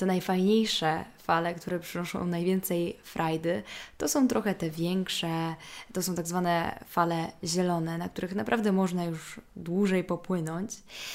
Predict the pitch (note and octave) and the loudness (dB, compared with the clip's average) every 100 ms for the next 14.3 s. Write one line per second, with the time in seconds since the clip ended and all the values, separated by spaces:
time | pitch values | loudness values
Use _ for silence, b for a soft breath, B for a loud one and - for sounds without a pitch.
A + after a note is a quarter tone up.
0 | B B G3 G#3 A#3 A3+ G#3+ G3+ F#3+ F#3 | B B -2 0 2 4 6 6 4 2
1 | F#3+ F#3+ - F#3+ F#3 - - - F3 F3+ | 0 0 0 0 0 -2 -6 -6 -4 0
2 | E3+ E3 G#3+ A#3+ - B B B B F#3 | 0 0 -2 -6 -14 B B B B 0
3 | F3 F3+ G#3+ B3 A#3+ G#3+ G#3+ F3+ E3+ F#3+ | 0 2 4 4 2 0 2 2 0 -2
4 | - - F3 F#3 F#3 F#3 F3 F3+ F#3 E3+ | -4 -4 -2 -2 -2 -2 -2 -2 -2 -4
5 | F3 F3 G#3 B B B - - G3 G3+ | -6 -4 -6 B B B -8 -2 -2 0
6 | F#3 F#3 F#3 E3+ - - G3+ G3+ G3 F3+ | -2 0 0 2 0 4 4 6 4 2
7 | D#3+ F3+ E3 G#3+ B3+ B B B - G3 | 0 2 4 2 -4 B B B 0 2
8 | F#3 G3 G#3 A#3 F#3+ E3 A3+ G3+ - - | 4 2 4 2 2 4 6 6 2 -2
9 | - F#3 F3+ F3+ F3+ A#3 A3 F#3+ F3+ - | -2 0 0 2 4 6 6 4 0 -4
10 | F#3 F3+ F3+ F3 F3+ F3+ F#3 F3 - - | -2 -2 -4 -4 -2 -2 0 -2 -6 -8
11 | E3+ F3+ F3+ E3 F3 E3 F3 G3 A#3+ B3 | 0 0 0 -2 -2 -2 -2 -4 -2 -2
12 | A#3+ A#3+ A3+ - - G#3+ - F#3 - E3+ | 0 0 0 -2 -2 -4 -2 -4 -2 2
13 | E3+ G3 - F#3+ - A3+ G3+ F#3 E3+ E3+ | 2 0 -6 -4 2 4 4 0 -2 4
14 | G3 G3 G#3+ | 4 6 2